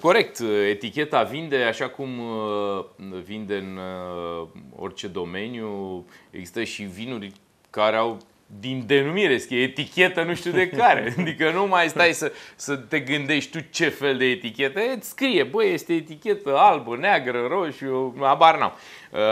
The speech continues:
Speaker 1: am văzut, uh, pe aici, pe acolo. Uh, sincer să spun, nu mă, eu personal nu mă pricep, uh,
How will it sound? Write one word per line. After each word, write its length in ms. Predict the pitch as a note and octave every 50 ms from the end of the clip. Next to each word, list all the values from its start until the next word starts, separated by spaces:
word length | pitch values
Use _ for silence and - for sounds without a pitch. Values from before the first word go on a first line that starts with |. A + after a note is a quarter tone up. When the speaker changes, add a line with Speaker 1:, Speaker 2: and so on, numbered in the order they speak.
| A2+ A2+ A#2+
Speaker 1:
am 200 | C3 D#3+ E3+ D#3
văzut, 460 | D#3+ G3 G#3+ G3+ D#3 D3+ B2+ - - -
uh, 260 | B2 A#2+ A2 A2+ A2 G#2+
pe 80 | A#2+
aici, 160 | A#2 A2+ A2 -
pe 100 | - G#2+
acolo. 440 | G#2 - D3 D3+ D#3 D#3 D#3 D3+ D3+ - - _ _ _ -
Uh, 80 | - B2+ B2+ C3 B2+ B2+ C#3+ C3+ - - -
sincer 360 | - A#2+ - E3 F#3 F#3+ G#3+
să 60 | F#3
spun, 160 | D#3 D3+ F#3+ G3
nu 200 | G3 F#3+ F#3+ G3+
mă, 200 | G3+ G3 F3 -
eu 160 | C#3+ C#3+ C#3 C#3
personal 380 | C3+ D3+ C3+ C3+ D3 D3 D#3 D#3+
nu 60 | D#3+
mă 120 | E3 D#3 D3+
pricep, 500 | - B2+ A2 - - B2 G2+ - - G#2
uh, 100 | G#2